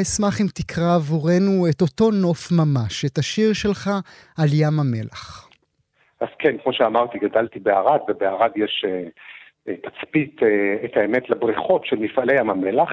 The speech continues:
Speaker 2: כי ים המלח כבר לא שם שנים. אה, והשיר שלי נקרא בירוקרטיה. ים המלח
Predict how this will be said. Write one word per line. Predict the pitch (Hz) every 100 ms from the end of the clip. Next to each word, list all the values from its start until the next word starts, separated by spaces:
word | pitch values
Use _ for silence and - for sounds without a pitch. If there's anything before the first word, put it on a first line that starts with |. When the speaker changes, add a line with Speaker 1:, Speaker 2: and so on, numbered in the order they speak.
| -
Speaker 2:
כי | -
ים | 107 110
המלח | 107 107 104
כבר | - 98
לא | 101 107
שם | - 98
שנים. | 95 - 92 110 196 208 _ _ _ _ _ _ _ -
אה, | 110 107 104
והשיר | 107 - 175 156
שלי | 147 135
נקרא | 117 - 127 123 127 - _ _ _
בירוקרטיה. | 127 113 - 127 117 113 - 101 87 - _ _ _ _ _ _ _ _ _ _ _ _ _ _ _ _ _ _ _
ים | 131 170
המלח | 165 135 156 120 104 - - -